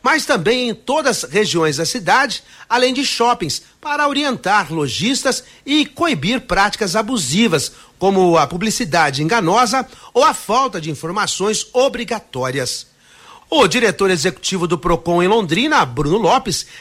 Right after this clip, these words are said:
diz que o objetivo é garantir que o consumidor faça suas compras com mais segurança e também transparência,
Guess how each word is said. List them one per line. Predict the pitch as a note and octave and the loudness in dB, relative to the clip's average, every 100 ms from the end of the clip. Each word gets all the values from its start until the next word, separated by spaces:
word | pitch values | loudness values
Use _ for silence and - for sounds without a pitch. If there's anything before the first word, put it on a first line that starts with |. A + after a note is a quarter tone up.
| - | -2
diz | E4+ - | -2 0
que | D#4+ | 0
o | |
objetivo | C#4+ A3+ B3 - B3+ D4 | 0 0 -2 0 -4 -2
é | D4 | -2
garantir | D#4+ D4+ F3+ A#3 G#3+ | -2 -2 -4 -4 -4
que | - | -4
o | E3+ | -4
consumidor | - E3+ - A3+ C#4+ F#3+ C#4 - - - | -2 -4 -2 -4 -2 2 0 0 -20 -20
faça | - - C#4+ C4 - C#3+ | -10 0 2 2 -2 -6
suas | A2 D#3 F3 - | -6 -4 -4 -2
compras | G#3 C#4+ C#4 - - - - | 0 2 2 -2 -6 -16 -8
com | G#3+ | -6
mais | F#3+ G#3 | -4 -4
segurança | - A#3 A#3 F3+ A3 G3+ - - | -2 -2 0 4 4 2 -2 -8
e | C3 | -10
também | B2+ D3 B2+ E3+ | -6 -4 -2 -4
transparência, | D#3+ F3+ E3+ - A3+ F3 F3+ F#3 - - | -4 -4 -4 0 2 4 2 2 -2 -8